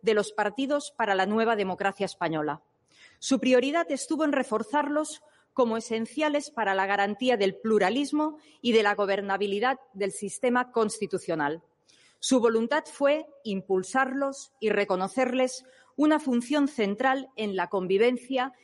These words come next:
y la política de la España del futuro, sin más exigencia que su respeto a las leyes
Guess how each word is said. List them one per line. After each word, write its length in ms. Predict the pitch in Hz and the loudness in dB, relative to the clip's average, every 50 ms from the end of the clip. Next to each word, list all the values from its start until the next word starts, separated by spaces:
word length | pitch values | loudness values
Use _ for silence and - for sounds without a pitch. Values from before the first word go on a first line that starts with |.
| _ - | _ -4
y 100 | - 220 | 2 4
la 120 | 208 196 208 | 4 4 4
política 540 | 208 196 214 220 220 - 233 - 240 233 220 | 2 0 0 0 -2 -4 -6 -4 -2 -2 0
de 120 | 202 180 | 2 2
la 80 | 170 175 | 0 0
España 420 | - - - 226 214 202 202 196 | -2 -2 -2 -2 -2 0 0 0
del 140 | 190 185 185 | 0 0 -2
futuro, 500 | - - 185 - 190 175 160 156 170 - _ _ _ _ _ _ - - _ | -2 -6 -6 -4 -2 -2 -2 -2 -4 -8 _ _ _ _ _ _ -20 -20 _
sin 300 | - - - 247 226 233 | -8 -2 2 2 4 4
más 200 | 254 302 294 - | 4 4 2 0
exigencia 840 | 302 - - - 240 226 - 254 277 285 269 - - 311 302 311 320 - _ _ _ _ _ _ | -6 -10 -10 -8 -6 -6 -2 0 0 0 0 -2 -4 -4 -4 -4 -6 -10 _ _ _ _ _ _
que 120 | - 226 202 | -4 -4 -2
su 160 | - 240 214 | -2 -2 -2
respeto 520 | - 214 208 - - - 262 233 - 196 | 0 0 -2 -4 -2 -2 -2 0 0 0
a 60 | 170 170 | 0 0
las 200 | 175 170 - 214 | 0 0 0 0
leyes 600 | 262 285 269 285 302 311 - - - - _ | 0 0 0 -2 -6 -6 -8 -10 -16 -18 _